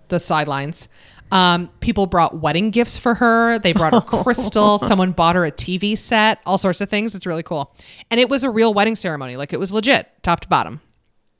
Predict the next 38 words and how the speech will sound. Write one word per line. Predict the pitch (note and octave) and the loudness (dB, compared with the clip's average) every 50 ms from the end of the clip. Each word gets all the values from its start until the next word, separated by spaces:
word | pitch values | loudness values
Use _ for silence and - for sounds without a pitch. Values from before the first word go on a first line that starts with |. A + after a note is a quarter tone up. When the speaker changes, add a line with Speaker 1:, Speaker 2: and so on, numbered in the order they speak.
| _ _ _ _ _ _ - _ _ - - - - - _ _ | _ _ _ _ _ _ -20 _ _ -20 -20 -20 -20 -20 _ _
Speaker 1:
Um, | - G3 F#3+ F#3 F3+ F3 | -2 0 0 0 0 -2
apparently, | - F#3+ A3+ A3+ A3 G#3+ F#3+ G3+ | -4 -2 0 0 0 0 -2 -4
it | F#3 | -4
was | E3 D#3+ | -4 -6
a | D#3 D#3 | -4 -4
great | E3+ D#3 E3 E3+ | -2 -2 -2 -2
show. | - - E3 C#3+ D3 - - | -2 0 0 0 0 -2 -2
Her | - G3 F3+ | -4 -4 -2
friend | - G3+ F#3+ G3 G3+ F3 | 0 0 0 0 0 0
Roxy | E3+ D#3+ E3 - - - - E3+ | 2 2 2 0 -2 -6 -6 -6
Moore | E3+ E3+ F#3+ B3+ D4 A#3 E3 D3 D#3 E3+ F3+ - | -2 0 2 2 4 4 2 2 0 -2 -4 -4
didn't | F3+ D#3+ E3 D#3 | -4 -4 -4 -6
attend. | D3+ - - D3 F#2 F2 G2 B2 - - - - | -6 -6 -6 -6 -6 -8 -10 -10 -12 -12 -12 -6
Roxy | - E3+ E3+ - - A#3 | -4 -2 -2 -2 -2 -2
Moore | G#3+ G3+ G3 F#3+ F#3 | 0 0 0 2 2
was, | F3+ E3 D#3+ D3+ - - - - - - - _ _ | 2 0 0 -2 -6 -10 -14 -20 -20 -20 -20 _ _
um, | - F3 F3 E3+ D#3+ D#3+ D#3+ D#3+ - - _ _ _ - | -4 -2 0 0 -2 -2 -6 -8 -10 -14 _ _ _ -8
she | - - G#3+ | -4 -2 0
was | F#3+ E3+ | 0 2
in | F#3 F3 | 0 0
a | E3 | 0
couple | D3+ - - F#3 - F3 | -2 -4 -6 -2 -2 -2
of | D#3+ D3 | 0 0
the | D#3+ D#3 D3+ D3 | 0 0 0 0
gospel | D3 D3 D3+ - - E3+ | 0 0 -2 0 -2 -4
quartets | - - F3+ E3 - E3 - - | 0 0 0 2 0 -2 -2 -4
that | D#3 - | -6 -6
she | - D3+ | -4 -4
would | C#3 B2 - | -2 0 2
Speaker 2:
Okay. | F#3+ | 2
Speaker 1:
tour | D3+ D3 | 4 4
with, | D#3 D#3+ D#3+ - | 2 2 0 -2
and | D#3+ D3+ | -2 -4
they | D3 | -4
became | C#3+ C#3+ - E3 D3 | -4 -4 -6 -6 -6
very, | C3+ C3 C3 C3+ | -4 -4 -4 -4
very | B2 B2+ B2+ | -4 -4 -6
close. | - - A#2+ A#2+ B2 - - | -4 -4 -4 -4 -4 -6 -8